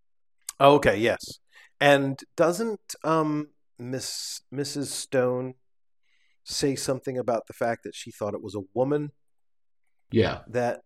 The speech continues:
Speaker 1: that, uh, that broke in?
Speaker 2: Mm-hmm.
Speaker 1: And so now they're trying to say,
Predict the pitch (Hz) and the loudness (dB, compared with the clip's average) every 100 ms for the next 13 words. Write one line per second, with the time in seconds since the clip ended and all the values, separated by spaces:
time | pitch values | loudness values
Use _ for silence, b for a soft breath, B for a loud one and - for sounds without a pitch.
0 | - 120 117 113 - 113 107 107 110 _ | -10 -6 -4 -4 -6 -4 -2 -2 -6 _
1 | 113 - 107 107 98 - 117 113 107 110 | -20 -20 -10 -8 -8 -8 -2 -2 -2 -6
2 | 113 113 _ _ _ _ _ - 104 107 | -8 -12 _ _ _ _ _ -2 0 0
3 | 120 120 113 - - 117 110 127 147 131 | 0 -2 -4 -6 -4 -2 -2 -2 0 -2
4 | - 113 110 104 - 107 101 101 | -2 -6 -6 -12 -10 -8 -6 -8